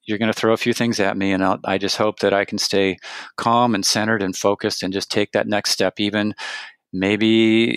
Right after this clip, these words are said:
it might look like it completely impossible that I'm gonna win or have a big, a good race, but I'll just go with it.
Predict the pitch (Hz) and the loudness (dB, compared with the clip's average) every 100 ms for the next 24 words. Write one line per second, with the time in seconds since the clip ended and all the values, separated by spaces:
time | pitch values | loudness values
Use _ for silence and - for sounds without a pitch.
0 | 123 120 117 _ _ - 120 151 135 143 | -4 -8 -10 _ _ -4 -4 -4 -2 -2
1 | - 139 143 143 - - 165 - - 156 | 0 2 2 2 -4 -4 -2 -2 -4 -2
2 | 165 156 156 - 185 175 165 165 165 160 | 0 2 0 2 0 0 2 2 2 2
3 | 160 160 202 117 107 123 110 110 113 135 | 0 2 2 0 -4 -2 2 4 2 2
4 | 147 151 147 156 143 127 143 165 143 - | 0 2 0 0 -2 -2 0 0 0 0
5 | 120 - _ _ - 120 117 131 - - | -2 -2 _ _ -2 -2 0 -2 -4 -10
6 | - - - - - - 113 101 123 120 | -18 -20 -20 -14 -12 -12 -8 0 2 2
7 | 104 - | 2 -2